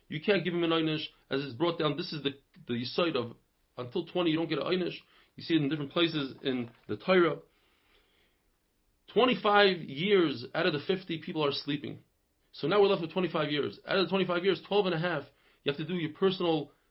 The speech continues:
things like davening and eating and going to the bathroom. So you're left with twelve and a half years. Either you or Rebbeinu Shalom take on the responsibility of twelve and a half years, or split it fifty-fifty.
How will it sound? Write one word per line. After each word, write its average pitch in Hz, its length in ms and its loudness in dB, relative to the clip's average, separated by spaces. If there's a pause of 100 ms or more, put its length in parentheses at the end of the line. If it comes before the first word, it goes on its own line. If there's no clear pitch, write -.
things 180 200 2
like 123 180 -4
davening 160 640 0
and 117 160 -6
eating 165 380 -2
and 117 80 -2
going 131 180 -2
to 127 80 -10
the 117 60 -4
bathroom. 170 400 -2
So 175 60 -12
you're 233 120 0
left 214 100 -2
with - 60 -18
twelve 214 220 2
and 185 80 2
a - 40 4
half 180 100 -2
years. 127 260 -2
Either 285 180 -2
you 240 180 0
or 233 60 0
Rebbeinu 208 180 2
Shalom 180 240 0
take 196 280 0 (420)
on 175 140 4
the 160 60 2
responsibility 160 500 0
of 131 80 -6
twelve 151 180 -2
and 135 80 -4
a 127 40 -4
half 120 100 -12
years, 160 260 -2
or 180 180 -2
split 175 280 -2
it 156 80 -4
fifty-fifty. 151 680 -8